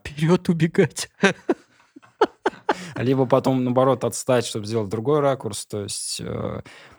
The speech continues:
Speaker 2: меня именно подвела здесь, наверное, моя физическая подготовка, потому что я уже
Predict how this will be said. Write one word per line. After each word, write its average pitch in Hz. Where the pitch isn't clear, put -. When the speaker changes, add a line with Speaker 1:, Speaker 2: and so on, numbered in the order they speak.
Speaker 2:
меня 120
именно 120
подвела 113
здесь, 110
наверное, 107
моя 101
физическая 98
подготовка, 107
потому 101
что 98
я 98
уже 98